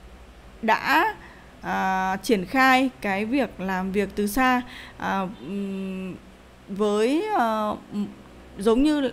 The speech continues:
giống như là một cái chính sách để đối phó với lại cái, ờ, tình trạng, ờ, covid. Ờ, thì cái ngày mùng chín, vào ngày mùng chín thì nếu như mà mình dịch như vậy thì nó cũng đã sát nghĩa rồi nhá.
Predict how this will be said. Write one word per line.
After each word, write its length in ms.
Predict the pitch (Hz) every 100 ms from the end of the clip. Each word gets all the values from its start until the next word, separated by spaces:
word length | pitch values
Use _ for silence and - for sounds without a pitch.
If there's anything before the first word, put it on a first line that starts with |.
| -
giống 260 | 208 233
như 120 | 302 285
là 100 | 226
một 220 | 202 -
cái 80 | 202
chính 220 | 214 233
sách 280 | - 415 208
để 120 | 180
đối 220 | 190 220
phó 460 | - 220 202 220 285
với 200 | 208 202
lại 220 | 254 254 - - - -
cái, 540 | 185 185 196 208 240 269 339
ờ, 60 | 339
tình 160 | 220 196
trạng, 540 | 233 - 139 190 185
ờ, 140 | 185 185 185
covid. 320 | 247 302 - - - - - -
Ờ, 120 | - 190
thì 140 | 302
cái 160 | 240 262
ngày 180 | 302
mùng 180 | 247 226
chín, 300 | 214 240 233 - - 196
vào 200 | 226 220
ngày 180 | 214
mùng 180 | 208 208
chín 260 | 202 226 427 - - - - -
thì 140 | 247
nếu 200 | 240 240
như 120 | 302
mà 120 | 330 247
mình 180 | 226
dịch 200 | 214 240
như 100 | 247
vậy 180 | 269 262 214
thì 80 |
nó 140 | 214 220
cũng 300 | - 285 277
đã 280 | - - 370
sát 300 | - 381 370
nghĩa 160 | 294
rồi 160 | 349 254
nhá. 160 | 285